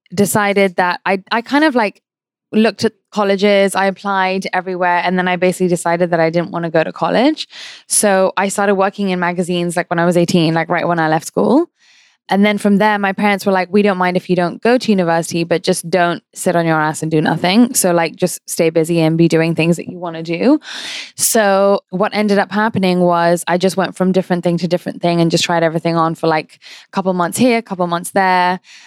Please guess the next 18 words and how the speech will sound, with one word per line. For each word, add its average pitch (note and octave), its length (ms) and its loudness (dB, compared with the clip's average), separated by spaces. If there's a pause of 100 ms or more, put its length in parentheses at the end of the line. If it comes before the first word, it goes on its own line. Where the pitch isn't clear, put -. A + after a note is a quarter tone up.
(200)
And F3+ 160 2
then F#3 140 2
when F3+ 140 2
I E3+ 100 2
was F3 340 0 (380)
nineteen, F3+ 720 2
turning E3+ 320 0
twenty, E3 580 -2 (400)
I, E3+ 560 2
um, E3+ 240 0
interned E3+ 440 0
for F3 80 0
the F3 100 2
woman E3+ 240 0
that E3 160 -2
started E3+ 340 -2
Jimmy E3+ 240 2
Choo. F#3+ 400 4